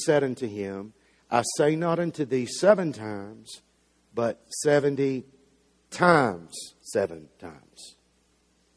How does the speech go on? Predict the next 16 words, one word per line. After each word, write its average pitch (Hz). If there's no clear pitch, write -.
That's 131
a 147
lot 151
of 127
times, 139
isn't 117
it? 151
This 156
scripture 185
can 139
tell 165
us 156
a 120
lot 127
of 202
things 131